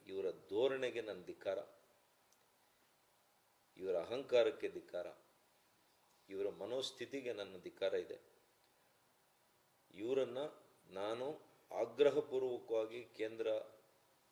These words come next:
ನಮ್ಮ ನಾಯಕರುಗಳಲ್ಲಿ ಮನವಿ ಮಾಡ್ತೇನೆ. ಇವ್ರ ಧೋರಣೆಯನ್ನಾದರೂ ಬದಲಾಯಿಸಿ, ಸರಿಪಡಿಸಿ, ಇಲ್ಲ ಇವರನ್ನೇ ಬದಲಾಯಿಸಿ ಅಂತೇಳಿ ನಾನು ನನ್ನ ಆಗ್ರಹಪೂರ್ವಕವಾದಂಥ ಮನವಿಯನ್ನ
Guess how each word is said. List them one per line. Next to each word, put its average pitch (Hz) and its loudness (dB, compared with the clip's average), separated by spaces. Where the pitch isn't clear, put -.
ನಮ್ಮ 101 -8
ನಾಯಕರುಗಳಲ್ಲಿ 101 -2
ಮನವಿ 101 -6
ಮಾಡ್ತೇನೆ. 110 -6
ಇವ್ರ 107 0
ಧೋರಣೆಯನ್ನಾದರೂ 131 4
ಬದಲಾಯಿಸಿ, 127 2
ಸರಿಪಡಿಸಿ, 117 -2
ಇಲ್ಲ 117 2
ಇವರನ್ನೇ 127 0
ಬದಲಾಯಿಸಿ 107 2
ಅಂತೇಳಿ 98 -6
ನಾನು 98 -8
ನನ್ನ 92 -12
ಆಗ್ರಹಪೂರ್ವಕವಾದಂಥ 95 -2
ಮನವಿಯನ್ನ 104 -4